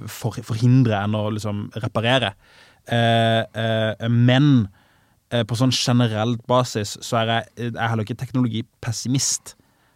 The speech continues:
Jeg tror det er masse l-, tekno-, teknologiske løsninger som kommer til å gjøre veldig mye for å stanse,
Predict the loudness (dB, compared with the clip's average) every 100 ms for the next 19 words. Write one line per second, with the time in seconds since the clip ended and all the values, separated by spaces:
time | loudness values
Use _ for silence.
0 | _ -14 -6 0 2 4 4 2 -2 -6
1 | -2 0 0 -2 -4 -4 -4 -4 0 2
2 | 2 0 -2 -4 -4 -4 -6 -4 -4 -4
3 | -6 -6 -6 -4 -4 -2 -4 -4 -4 -4
4 | -6 _ _ 2 4 6 6 4 0 -2
5 | -4 -4 -6 -6 -8 -6 -2